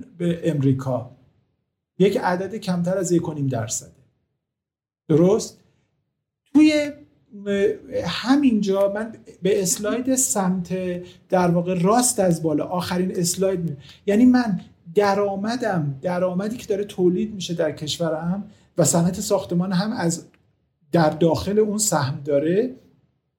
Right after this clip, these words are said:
یک درصد امریکاست. ولی فقط اگر، تاکید می‌کنم، فارغ التحصیلایی که رفتن عضو نظام مهندسی شدن و دارن در نظام مهندسی کار می‌کنن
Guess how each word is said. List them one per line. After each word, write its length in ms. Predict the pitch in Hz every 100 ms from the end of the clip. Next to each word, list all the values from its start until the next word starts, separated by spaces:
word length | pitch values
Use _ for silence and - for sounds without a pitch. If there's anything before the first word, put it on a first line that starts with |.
| _ _ -
یک 220 | 247 -
درصد 380 | 208 170 190 175
امریکاست. 460 | 175 170 185 185
ولی 280 | 220 269 269 - - -
فقط 760 | - 220 226 240 254 220 -
اگر، 500 | 220 247 254 254 254 226 - - - - _ - -
تاکید 400 | 180 175 240 214
می‌کنم، 320 | 196 175 160
فارغ 460 | 135 220 214 214 214
التحصیلایی 840 | 208 196 196 175 - 202 240 254
که 120 | 247
رفتن 400 | 226 196 170 233 262
عضو 300 | 226 233 254
نظام 380 | 233 214 185 190
مهندسی 460 | 190 185 180 170 -
شدن 500 | - 175 175 170 170 - - -
و 100 | 190
دارن 240 | 208 262
در 160 | 240 220
نظام 300 | 208 190 202
مهندسی 280 | 208 -
کار 340 | 262 - 269 262
می‌کنن 560 | 196 170 139 117 117